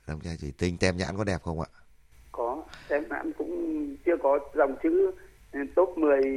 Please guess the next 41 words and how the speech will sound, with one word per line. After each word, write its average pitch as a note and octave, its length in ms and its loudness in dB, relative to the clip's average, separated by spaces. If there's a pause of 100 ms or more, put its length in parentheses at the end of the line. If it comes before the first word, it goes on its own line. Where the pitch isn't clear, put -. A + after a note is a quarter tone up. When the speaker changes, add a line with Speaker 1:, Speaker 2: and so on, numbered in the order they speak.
(580)
Speaker 2:
hay D3+ 200 0
là C3+ 220 4
sản A#2 160 -6
phẩm A#2+ 180 -6
nông D3+ 160 -4
nghiệp D3 160 -2
nông D3 140 -4
thôn D3+ 220 -2
tiêu D#3 160 0
biểu A#2 520 -2
cấp F3+ 120 -2 (100)
tỉnh B2 180 0
đâu. D3 180 -2 (560)
À, B2 80 2 (600)
chỉ C3 60 -4 (120)
có C#3 240 4
là C#3 240 4 (120)
sản C3 180 -4
phẩm C3+ 140 -12 (680)
thông D#3 200 -2
thường, C#3 580 4
tem D#3+ 220 4
nhãn D#3 220 2
thông E3+ 140 0
thường E3 280 6
thôi. D#3+ 200 4 (1000)
Speaker 1:
Bởi A2+ 120 8
vì A2 180 4
nếu A#2+ 280 4
chỉ B2+ 180 2
không, A#2+ 380 -4
nếu A#2+ 160 8
chỉ B2+ 180 2
là G2 120 0
sản G2 240 -2
phẩm F2+ 300 -2
không A2 180 -2
phải G2+ 100 0
top A2+ 200 2
mười G#2 300 2
thì F#2+ 920 -4